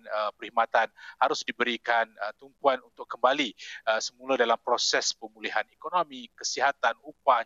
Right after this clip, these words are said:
nyawa. Tapi yang penting di sini saya rasakan juga adalah, uh, bagaimana kita mampu untuk, uh, meningkatkan semula hubungan sosial dalam kalangan masyarakat yang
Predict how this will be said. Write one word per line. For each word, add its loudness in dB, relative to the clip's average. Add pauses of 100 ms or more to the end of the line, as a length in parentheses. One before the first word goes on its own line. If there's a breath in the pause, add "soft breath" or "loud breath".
nyawa. 0 (240 loud breath)
Tapi 0
yang -4
penting -2
di -4
sini -6
saya 2
rasakan 0 (400 loud breath)
juga 0
adalah, 0 (320 loud breath)
uh, 2
bagaimana -2
kita -6
mampu -4
untuk, -4
uh, 2 (240)
meningkatkan -2
semula -2 (320 loud breath)
hubungan 0
sosial 0
dalam 2
kalangan -2
masyarakat 0
yang 0